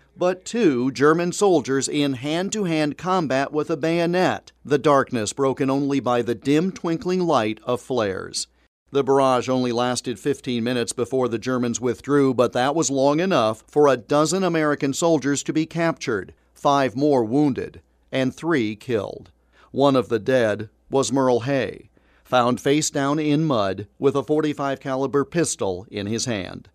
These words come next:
He died of a bullet wound to the head. The watch he was wearing, a gift from his mother, had stopped at two forty A M. He became the first Iowan, and perhaps the first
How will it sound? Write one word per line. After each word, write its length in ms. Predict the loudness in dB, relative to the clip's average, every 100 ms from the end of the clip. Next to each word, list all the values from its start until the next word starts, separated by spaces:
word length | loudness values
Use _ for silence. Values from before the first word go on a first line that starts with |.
| _ _
He 180 | _ -10
died 420 | -2 -2 -2 -4
of 100 | -4
a 140 | -2 -2
bullet 360 | 0 2 2
wound 360 | -2 -4 -4 -6
to 100 | -4
the 140 | -4
head. 500 | -4 -4 -4 -6 -10 -20 _ _ _ _
The 120 | -4 0
watch 360 | 2 0 0
he 140 | -4 -4
was 180 | -4
wearing, 460 | -4 -6 -6 -8 -10 -8
a 120 | -8
gift 320 | -4 -2 -2 -4
from 220 | -6 -4
his 180 | -4 -4
mother, 400 | -2 -2 -4 -6 _ _
had 220 | -4 -2
stopped 580 | -2 2 2 0 -6 -8
at 300 | -6 -6 -8
two 260 | -6 -4 -4
forty 600 | 0 2 4 2 -4 -10 _
A 280 | -4 -2 -2
M. 260 | -4 -8 -20 -20 _ _ _ _
He 140 | -2 0
became 400 | 0 0 0 0
the 100 | -2
first 380 | 0 0 0
Iowan, 520 | 0 0 0 -2 -4 -8 _ _
and 160 | -6
perhaps 460 | -2 0 0 0 -2
the 140 | -2
first 340 | 2 2 2